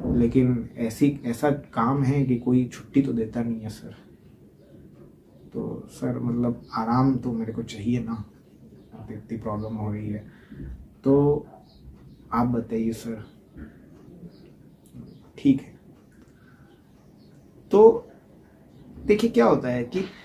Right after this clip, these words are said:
ये बहुत simple है कि उसको क्या sympathy चाहिए, अभी आप बोलोगे कि नहीं, rest desire और ये है, वो ठीक है, आप ले सकते हो उसको, लेकिन वो देखो क्या कह रही है ना कि मतलब, मैं बीमार हूँ तो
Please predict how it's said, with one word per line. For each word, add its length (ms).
ये 160
बहुत 300
simple 360
है 80
कि 180
उसको 320
क्या 140
sympathy 560
चाहिए, 500
अभी 240
आप 180
बोलोगे 320
कि 100
नहीं, 140
rest 360
desire 420
और 140
ये 180
है, 100
वो 180
ठीक 280
है, 60
आप 220
ले 140
सकते 340
हो 80
उसको, 280
लेकिन 420
वो 140
देखो 220
क्या 220
कह 280
रही 140
है 180
ना 60
कि 420
मतलब, 240
मैं 320
बीमार 380
हूँ 360
तो 260